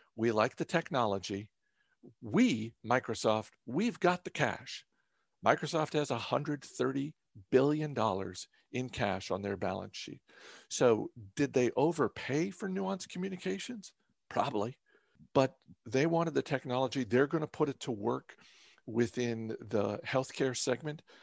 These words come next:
of Microsoft's, uh, software product suite. And I, it, it,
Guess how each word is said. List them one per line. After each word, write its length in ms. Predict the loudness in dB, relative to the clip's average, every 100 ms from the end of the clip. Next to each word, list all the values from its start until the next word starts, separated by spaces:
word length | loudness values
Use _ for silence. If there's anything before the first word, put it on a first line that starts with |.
| -20 -4
of 220 | 0 0
Microsoft's, 840 | 0 -2 -4 -6 -2 -2 -2 -8 -12 _ _ _ -10
uh, 200 | -8 -6
software 540 | 4 4 4 0 -4
product 420 | 0 0 0 -2 -6
suite. 360 | -4 -4 -8 _ _ -20 _ 4
And 480 | 4 4 0 -4 -2
I, 100 | 0 -2
it, 320 | -4 -6 -10 -14 -14
it, 160 | -12